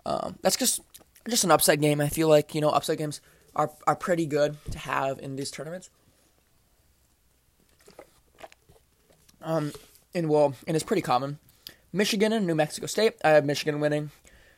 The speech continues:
West Virginia, Louisville. Uh, this would be an interesting game to watch, but I think West Virginia will pull it off pretty easily. Um, may, it'll, it'll, it would be close, but I think West Virginia will win.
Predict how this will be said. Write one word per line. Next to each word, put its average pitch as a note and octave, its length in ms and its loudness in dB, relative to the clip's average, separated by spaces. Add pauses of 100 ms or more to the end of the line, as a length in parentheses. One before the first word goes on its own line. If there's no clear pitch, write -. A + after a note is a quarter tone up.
(180)
West F#3 240 6
Virginia, F3 320 2
Louisville. F#3+ 460 6 (640)
Uh, D#3 120 6
this E3 160 6
would E3 100 -2
be D#3+ 80 4
an C#3+ 60 0
interesting C#3 320 -6
game C3 120 -6
to - 60 -12
watch, G3 360 2
but - 120 -2
I D#3 80 2
think D#3+ 180 -6
West D3+ 140 0
Virginia D3+ 280 -4
will C3+ 100 -2
pull C3 220 -2
it C3 80 4
off C3 280 4 (340)
pretty B3+ 220 -2
easily. D#3 440 0 (600)
Um, B2+ 360 -2 (260)
may, G3 220 2
it'll, A#3 180 4 (160)
it'll, G#3+ 180 2
it A3 120 4
would G3 260 8
be F#3 120 -2 (200)
close, C#3 320 4
but D3+ 120 2
I D3+ 60 2
think D3 120 -8
West C#3+ 120 -4
Virginia C#3 300 -4
will C#3 120 -2
win. C#3+ 180 -4